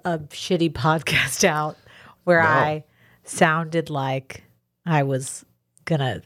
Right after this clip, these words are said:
Speaker 1: have a baby at any moment in the studio, given
Speaker 2: N-,
Speaker 1: the heat.
Speaker 2: no offense taken. So we apologize to the
Speaker 1: We
Speaker 2: listeners for,
Speaker 1: apologize.
Speaker 2: for skipping last week. We were, we are,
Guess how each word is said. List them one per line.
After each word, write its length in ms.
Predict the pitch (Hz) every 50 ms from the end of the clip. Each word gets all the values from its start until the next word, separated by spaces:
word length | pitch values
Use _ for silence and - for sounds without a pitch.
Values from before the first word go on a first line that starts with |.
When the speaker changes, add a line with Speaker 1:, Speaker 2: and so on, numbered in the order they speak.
| _
Speaker 1:
have 320 | _ - - - 160 151 139
a 80 | 143
baby 460 | 147 135 160 147 143 143 139 143 135 123
at 80 | - -
any 220 | 147 147 151 143
moment 480 | 135 139 139 143 143 127 120 139 - 143
in 80 | 143
the 80 | 156 151
studio, 520 | - - 170 147 143 143 139 143 180 175 -
given 200 | - 123 127 123
Speaker 2:
N-, 40 | 135
Speaker 1:
the 60 | 143 165
heat. 320 | - - 156 156 143 - _
Speaker 2:
no 240 | 135 135 139 151 160
offense 400 | 165 160 - 151 135 131 120 -
taken. 400 | - 117 104 92 - - - - _ -
So 380 | - - - 110 104 104 101
we 200 | 101 98 117 117
apologize 640 | 113 - - 143 143 143 135 113 127 131 120 110 -
to 60 | 220
the 60 | 208
Speaker 1:
We 60 | 208
Speaker 2:
listeners 380 | - - - 190 190 196 196 190
for, 120 | 170 190 185
Speaker 1:
apologize. 260 | 180 175 175 175 175
Speaker 2:
for 100 | 175 165
skipping 460 | - - - - 143 - 139 131 120
last 260 | 113 110 110 104 -
week. 240 | 110 113 110 110 104 104
We 120 | 113 110
were, 180 | 107 113 113 113 -
we 120 | 127 135
are, 240 | 135 135 131 123 -